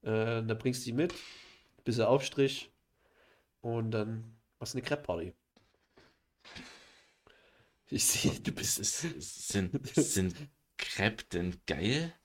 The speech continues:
Speaker 2: Ze-, also wenn die kalt, also warte mal, machst du die, belege ich die oder belege ich die auf Arbeit dann? Lass ich
Speaker 1: Ja,
Speaker 2: die
Speaker 1: auf
Speaker 2: belegen?
Speaker 1: Arbeit kann die jeder selber dann. Du, du, was
Speaker 2: Also
Speaker 1: du halt noch mitbringen musst, sind halt verschiedene Konfitüren und dann auch, äh,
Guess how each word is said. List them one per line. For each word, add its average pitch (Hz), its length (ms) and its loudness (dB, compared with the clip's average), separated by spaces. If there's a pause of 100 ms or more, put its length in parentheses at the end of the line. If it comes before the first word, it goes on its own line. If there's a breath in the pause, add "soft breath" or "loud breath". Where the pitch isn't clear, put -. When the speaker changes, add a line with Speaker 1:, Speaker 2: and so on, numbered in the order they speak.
(120)
Speaker 2:
Ze-, - 260 -4
also 95 220 -2
wenn 92 140 2
die 95 180 -8
kalt, 110 340 -2
also 95 320 -2
warte 98 140 4
mal, 73 140 0
machst 92 280 0
du 92 100 -2
die, - 60 -14 (440)
belege 104 340 2
ich 147 100 0
die 156 100 0
oder 135 80 0
belege 110 280 2
ich 107 80 0
die 98 140 2 (300)
auf 92 140 0
Arbeit 78 360 0
dann? 80 220 -4 (420)
Lass 98 220 4
ich - 60 4
Speaker 1:
Ja, 120 60 4
Speaker 2:
die 107 60 0
Speaker 1:
auf 104 60 -4
Speaker 2:
belegen? - 180 0
Speaker 1:
Arbeit 143 120 4
kann 147 140 6
die 139 140 8
jeder 127 220 10
selber 117 280 6
dann. 101 260 -4 (260)
Du, 110 160 0
du, 123 240 4
was 120 180 8
Speaker 2:
Also - 60 0
Speaker 1:
du 151 120 8
halt 139 140 8
noch 127 140 4
mitbringen 139 360 4
musst, 127 220 4
sind 117 120 2
halt 113 140 6
verschiedene 117 400 -2
Konfitüren 135 760 2 (180)
und 117 280 4
dann 113 200 4
auch, 110 400 4
äh, 98 380 -2